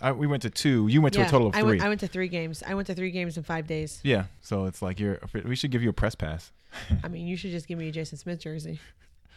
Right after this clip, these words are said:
Speaker 1: Yeah, we'll work on that.
Speaker 2: <laughs>
Speaker 1: I wish, I wish Nike or N B A dot com would actually, like,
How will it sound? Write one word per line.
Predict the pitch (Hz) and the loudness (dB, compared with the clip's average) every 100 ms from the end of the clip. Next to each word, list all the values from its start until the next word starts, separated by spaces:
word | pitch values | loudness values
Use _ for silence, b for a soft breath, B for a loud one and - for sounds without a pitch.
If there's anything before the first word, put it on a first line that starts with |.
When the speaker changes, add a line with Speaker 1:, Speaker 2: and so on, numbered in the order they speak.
| b | b
Speaker 1:
Yeah, | 104 | -2
we'll | 95 | 0
work | 101 98 85 | 0 0 0
on | 80 | 0
that. | 82 320 - 240 208 | 4 4 4 2 2
Speaker 2:
<laughs> | 220 | 0
Speaker 1:
I | 180 131 | 4 8
wish, | 165 - - | 8 6 6
I | 131 | 6
wish | 143 135 113 | 8 6 6
Nike | 113 135 135 123 | 6 6 6 8
or | 104 | 8
N | 117 | 8
B | 117 | 8
A | 110 | 8
dot | 107 | 6
com | - 127 113 | 4 2 2
would | 101 | 2
actually, | 110 - 120 | 2 0 -2
like, | 104 92 - | -2 -4 -6